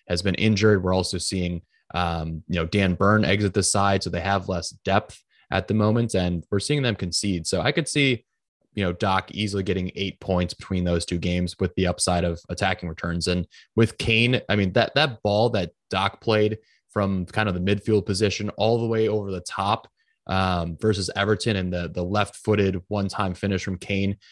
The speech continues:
uh, you would love to see that again if you're an F P L manager. So, uh, for me personally, I have both Kane and Son, so I actually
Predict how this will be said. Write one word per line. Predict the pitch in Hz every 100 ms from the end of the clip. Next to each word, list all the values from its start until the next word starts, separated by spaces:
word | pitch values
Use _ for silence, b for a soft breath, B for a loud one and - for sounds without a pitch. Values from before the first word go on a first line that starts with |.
| b b
uh, | 85 90
you | 107
would | 117
love | 120 110
to |
see | 98 110
that | 101 92
again | 87 101
if | 90 -
you're | 92
an |
F | 90 -
P | 92
L | 90
manager. | 87 85 87 92
So, | - 87 - b b b
uh, | 87 90 78 -
for | 110
me | 107 147 156
personally, | 113 123 131 - 98 87
I | 98
have | 127 127
both | 113 98 -
Kane | - 104 101
and | 92 95 107
Son, | - 131 160 156
so | - 107 98 -
I | 98 104 104
actually | 92 98 - 98 92 87